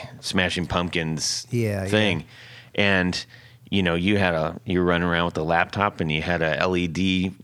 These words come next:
Speaker 2: It was
Speaker 1: uh, k-, uh, net in the back, and
Speaker 2: Yeah.
Speaker 1: it was, it felt, it felt, uh, really interesting and unique. Like, you were really working that.
Speaker 2: Yeah, yeah. That was an interesting night that you said, 'cause, you know, we played actually two shows that night.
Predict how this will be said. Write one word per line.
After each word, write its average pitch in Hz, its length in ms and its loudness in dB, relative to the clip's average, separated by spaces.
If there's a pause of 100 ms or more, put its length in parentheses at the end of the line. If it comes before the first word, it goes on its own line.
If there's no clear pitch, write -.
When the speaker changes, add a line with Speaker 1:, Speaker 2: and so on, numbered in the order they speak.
(100)
Speaker 2:
It 110 80 -4
was - 80 2
Speaker 1:
uh, 82 360 2
k-, - 160 -6 (220)
uh, 67 320 -2 (100)
net 98 400 0
in 95 120 2
the 90 80 2
back, 98 400 2
and 117 160 2
Speaker 2:
Yeah. 101 180 0 (500)
Speaker 1:
it 107 140 2
was, 95 480 0 (1040)
it 110 160 2
felt, - 680 -2
it 107 120 2
felt, 120 540 0
uh, 101 240 4
really 107 500 2 (140)
interesting 104 480 0
and 87 140 0
unique. 95 340 2
Like, 85 200 -2
you 107 160 2
were 101 100 2
really 98 720 2
working 85 720 -2
that. 71 320 -8 (240)
Speaker 2:
Yeah, 117 380 0
yeah. 101 300 -2
That 135 140 0
was 190 140 0
an 160 80 2
interesting 139 480 0
night 120 240 0
that 101 80 -2
you 104 160 -2
said, 120 180 -2
'cause, 117 200 -6
you 123 100 0
know, 117 100 0
we 113 200 0
played 143 420 -2
actually 131 380 -2
two 160 260 -2
shows 147 440 0
that 98 220 -2
night. 85 360 -8